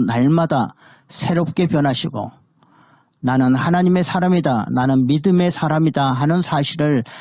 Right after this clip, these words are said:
늘 생각하시면서 믿음 안에서 어른이 다 되시기를 바랍니다. 이것이 가나안으로 들어가기 전 이스라엘 민족들이 할례를 다시 받고 유월절을 다시 지킨 의미라고 생각을 합니다.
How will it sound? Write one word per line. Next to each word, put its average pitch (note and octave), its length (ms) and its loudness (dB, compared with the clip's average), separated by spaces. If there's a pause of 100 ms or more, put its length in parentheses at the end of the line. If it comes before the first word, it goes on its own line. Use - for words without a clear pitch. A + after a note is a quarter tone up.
(160)
늘 D3 340 2
생각하시면서 D#3 1300 0 (720)
믿음 E3 340 2
안에서 C#3+ 340 0
어른이 D#3+ 680 2
다 B2+ 520 -2
되시기를 B2 680 0
바랍니다. A#2+ 680 0 (1000)
이것이 D3 480 0
가나안으로 E3 600 0
들어가기 D#3+ 520 0
전 C#3+ 260 0
이스라엘 D#3+ 380 0
민족들이 C3+ 680 0 (300)
할례를 C#3 560 2
다시 C3 320 -2
받고 D#3 560 -2
유월절을 D3 720 2 (500)
다시 C3 320 -2
지킨 D3 420 -2
의미라고 D3+ 760 2
생각을 C#3 600 0
합니다. C3+ 640 -2